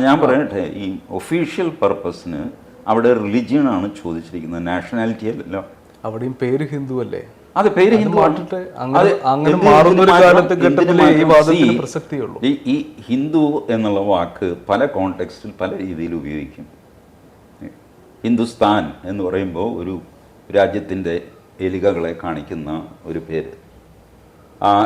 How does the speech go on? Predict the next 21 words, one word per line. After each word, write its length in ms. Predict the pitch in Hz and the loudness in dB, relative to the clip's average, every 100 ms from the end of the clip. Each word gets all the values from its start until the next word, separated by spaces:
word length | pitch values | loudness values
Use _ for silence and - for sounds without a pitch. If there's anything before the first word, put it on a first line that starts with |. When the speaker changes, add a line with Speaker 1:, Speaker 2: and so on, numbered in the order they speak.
| - | -2
Speaker 1:
ഹിന്ദു 320 | 107 117 131 131 | -6 -4 -4 0
പത്രം 420 | 98 - 123 107 | -2 0 -4 -4
എന്ന് 140 | 95 95 | -6 -4
പറയുമ്പോൾ 640 | 92 90 92 85 87 - | -4 -6 -6 -8 -6 -8
അച്ചടിച്ച 380 | - 123 110 92 | -6 -6 -6 -6
ഒരു 160 | 95 - | -8 -6
പത്രം, 280 | 98 - 87 - - | -6 -6 -10 -14 -8
വാർത്തയും 600 | 90 90 - 95 80 80 - _ - | -4 -4 -4 -6 -8 -10 -20 _ -12
വീക്ഷണമൊക്കെ 600 | 98 92 - 85 82 82 | -10 -10 -10 -10 -10 -8
ഉള്ളൊരു 300 | 80 76 82 95 - 92 - 98 | -8 -8 -10 -12 -16 -20 -8 -6
പത്രം. 260 | 95 - - - - - - - - _ _ _ _ _ | -6 -10 -16 -20 -20 -20 -20 -20 -20 _ _ _ _ _
ഹിന്ദു 240 | 143 156 165 | -4 0 2
മതം 640 | 156 117 117 139 143 92 - - _ _ | 2 2 2 2 2 -2 -12 -20 _ _
എന്ന് 180 | 101 104 | -8 -4
പറയുമ്പോൾ, 480 | 101 98 92 80 101 - - - - | -2 -2 -4 -6 -8 -10 -20 -20 -18
ഹിന്ദു 220 | 90 90 104 | -14 -8 -6
മതം 420 | 104 92 120 120 | -4 -4 -2 -4
എന്ന് 140 | 110 | -4
പറയുന്നത് 340 | 117 107 110 113 | -2 -4 -4 -8
തന്നെ 140 | 104 | -8
ശരിയല്ല, 520 | - 87 95 80 71 | -8 -4 -2 -4 -6